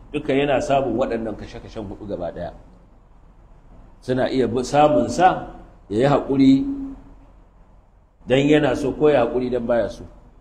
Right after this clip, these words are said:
Wannan duka ɗan adam yana samun wannan. Amma dabbobi sukan yi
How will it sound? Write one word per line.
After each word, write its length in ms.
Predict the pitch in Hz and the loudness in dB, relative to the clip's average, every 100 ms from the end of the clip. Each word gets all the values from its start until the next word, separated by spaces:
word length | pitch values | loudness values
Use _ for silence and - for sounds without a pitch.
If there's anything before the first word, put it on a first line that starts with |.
| 120 | -6
Wannan 160 | 139 | -4
duka 320 | 123 151 123 - - - - _ _ _ _ _ _ _ _ _ - - | -4 -2 -4 -4 -10 -20 -20 _ _ _ _ _ _ _ _ _ -20 -8
ɗan 160 | 131 139 | -4 0
adam 200 | 143 135 127 | 2 2 2
yana 240 | 127 117 | 2 0
samun 320 | 117 110 107 | 0 0 -2
wannan. 320 | 95 92 85 - - - - - - _ _ _ | -4 -6 -8 -14 -20 -20 -20 -20 -20 _ _ _
Amma 320 | 113 110 131 | -4 0 2
dabbobi 640 | 139 156 156 151 156 156 156 | 2 2 0 2 4 6 4
sukan 400 | 151 160 156 | 2 0 0
yi 80 | 131 | 0